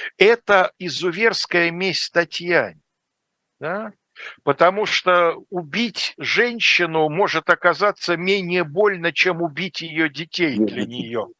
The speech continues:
Speaker 1: И вот вполне возможно, что здесь вот такая дремучая, я бы сказал, ветхозаветная история какой-то страшной, э, такой вот нерассуждающей злобы, пролегшей между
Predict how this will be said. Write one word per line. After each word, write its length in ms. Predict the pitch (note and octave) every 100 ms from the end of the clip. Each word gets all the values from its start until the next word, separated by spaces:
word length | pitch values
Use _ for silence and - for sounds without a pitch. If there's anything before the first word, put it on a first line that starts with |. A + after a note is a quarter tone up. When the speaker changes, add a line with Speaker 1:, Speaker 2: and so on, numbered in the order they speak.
| _ _ _ _ _ _ _ - - - -
Speaker 1:
И 100 | F3
вот 160 | A#3 A#3
вполне 300 | A3 G#3+ B3
возможно, 400 | A3+ G#3 B3 F3+
что 160 | -
здесь 260 | D3 A3+ -
вот 120 | E3+
такая 340 | F3 - F#3 D#3
дремучая, 1040 | C#3+ D3+ F#3 F3+ A3+ G3 - C3+ A#2 G2+ _ _ _
я 160 | A2+ F3
бы 100 | E3+
сказал, 300 | - D#3+ C3
ветхозаветная 1200 | B2 E3+ - E3 D3+ D#3+ D3 F#3+ F#3+ _ D#3+ E3
история 600 | - - G3 F3+ C#3+ C3
какой-то 540 | - C3 - D3+ - D3
страшной, 1000 | - - C#3+ D#3 E3 - - D#3 D#3 C#3 - - -
э, 560 | C#3 C3+ C3 B2+ B2+ B2+
такой 360 | D3 - E3 D3
вот 180 | C#3+ -
нерассуждающей 1300 | C3+ D3 D3 - D#3 C#3 - E3+ F3 D#3 D#3 - C#3+
злобы, 600 | C3+ A2 C3 E3 C3+ - - _ _ _ _ _ _
пролегшей 580 | - D3+ D#3 D#3+ - C3+
между 420 | A#2+ C#3+ - B2+